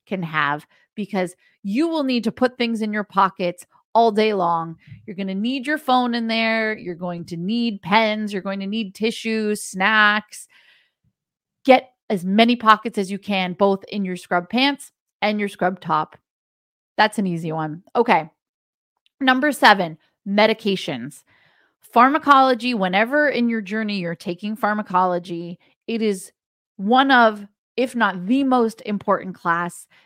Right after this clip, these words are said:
because it is with you all the time. You're going to see it in other classes, and you're <laughs> going to see it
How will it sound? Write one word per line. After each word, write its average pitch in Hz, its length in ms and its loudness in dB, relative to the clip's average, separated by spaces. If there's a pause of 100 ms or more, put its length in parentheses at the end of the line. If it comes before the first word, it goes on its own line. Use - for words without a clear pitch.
because 196 360 -2 (160)
it 240 260 -6
is 208 160 -4
with 202 360 0
you 190 280 -4 (100)
all 190 600 0
the 180 120 -2
time. 131 520 -8 (220)
You're 202 160 -4
going 196 280 -6
to 180 100 -6
see 208 280 -4
it - 80 -2
in 175 100 -8
other 175 240 -4
classes, 247 640 2 (300)
and 262 100 0
you're 277 80 0
<laughs> - 20 -2
going 247 280 2
to 269 80 0
see 233 220 -2
it 220 80 0